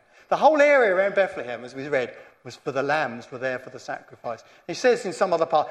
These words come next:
if somebody mentioned Bethlehem, you know immediately that was the place where the lambs were, were reared for the sacrifice. Let's look in Hebrews ten nine. We saw then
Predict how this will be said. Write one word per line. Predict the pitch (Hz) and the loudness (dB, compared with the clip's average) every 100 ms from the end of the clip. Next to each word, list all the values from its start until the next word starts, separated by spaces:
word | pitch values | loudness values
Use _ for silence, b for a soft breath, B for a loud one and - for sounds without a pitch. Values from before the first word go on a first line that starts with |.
| B | B
if | 214 - 214 | -4 -4 -2
somebody | - 277 277 269 | 2 2 2 0
mentioned | 254 247 240 226 | 0 -2 -4 2
Bethlehem, | 226 240 240 | 2 2 0
you | 240 233 | -2 0
know | 247 330 320 123 - | 2 2 0 -2 -6
immediately | 233 339 349 254 190 147 135 - _ _ _ _ _ | 0 2 2 0 -2 -4 -10 -12 _ _ _ _ _
that | 240 | -4
was | 190 | -4
the | 180 | -6
place | - 160 - | 0 0 0
where | 151 | -8
the | 151 | -6
lambs | 165 131 113 113 - | -4 -4 -6 -16 -16
were, | 117 _ _ _ _ _ _ _ | -16 _ _ _ _ _ _ _
were | 120 | -16
reared | 127 135 110 104 _ _ | -10 -8 -10 -16 _ _
for | |
the | 123 | -18
sacrifice. | - 120 - 123 127 120 - _ _ _ _ | -8 -8 -8 -18 -16 -18 -20 _ _ _ _
Let's | - 175 | -10 -4
look | 202 | -4
in | 185 175 | -4 -8
Hebrews | 156 170 156 151 | -8 -8 -8 -10
ten | - 185 220 240 - | -6 -4 -4 -6 0
nine. | 226 247 | 4 4
We | 240 | 2
saw | 208 - 285 285 | -2 0 2 4
then | 240 240 294 | 4 4 0